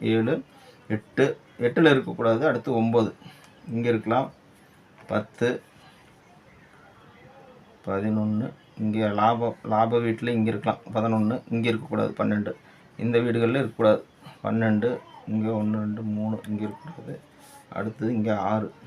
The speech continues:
இங்க இருந்தாலும், செவ்வாய் எங்க இருந்தாலும், இன்னொன்னு என்னன்னு கேட்டிங்கன்னா, மெயின் ரீசன் நீங்க என்னன்னு தெரிஞ்சுக்கணும்னா, செவ்வாய் இருக்கிறாரு அப்படின்னா, அந்த செவ்வாய் இருக்கிற வீட்டுக்கு செவ்வாய் அப்படின்னு ஒரு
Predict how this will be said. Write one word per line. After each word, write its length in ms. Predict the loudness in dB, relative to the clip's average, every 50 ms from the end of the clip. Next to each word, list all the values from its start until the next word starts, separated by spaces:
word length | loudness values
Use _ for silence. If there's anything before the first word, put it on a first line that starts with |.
| -20 -20 -20 -16 -8 -4
இங்க 160 | -2 2 4
இருந்தாலும், 720 | 4 6 6 6 6 8 10 10 12 12 10 8 4 2 -2
செவ்வாய் 440 | 0 2 2 4 6 6 6 6
எங்க 360 | 6 4 4 4 6 6 6 6
இருந்தாலும், 640 | 6 4 6 8 10 10 10 10 6 4 4 -2 -8 -16 -20 -20 -20 -14 -6 0
இன்னொன்னு 300 | 4 6 6 6 8 6
என்னன்னு 280 | 4 4 4 2 2 2
கேட்டிங்கன்னா, 360 | 2 2 2 2 2 2 4
மெயின் 540 | 4 4 6 6 6 6 6 6 6 6 6
ரீசன் 340 | 6 6 6 6 6 4 4
நீங்க 240 | 4 4 4 4 4
என்னன்னு 320 | 4 2 2 2 2 0
தெரிஞ்சுக்கணும்னா, 540 | 0 0 0 0 0 2 4 4 4 2 2
செவ்வாய் 600 | 0 0 2 2 2 6 10 10 10 12 12 10
இருக்கிறாரு 460 | 6 6 4 6 8 8 8 8 10 8
அப்படின்னா, 480 | 6 6 6 4 4 4 4 4 2 -2 -10 -20 -20 -20 -16 -8 -2
அந்த 220 | 0 2 2 2
செவ்வாய் 580 | 2 2 2 2 2 4 6 8 8 10 10 8
இருக்கிற 320 | 8 6 4 0 0 0
வீட்டுக்கு 720 | 2 2 0 0 0 -4 -4 -2 2 4 4 4 4 2 -2
செவ்வாய் 760 | -10 -6 0 0 0 0 2 4 6 8 8 6 4 2 -2 -10
அப்படின்னு 300 | -10 -6 -2 0 2 2
ஒரு 440 | 4 4 4 2 2 0 -2 -4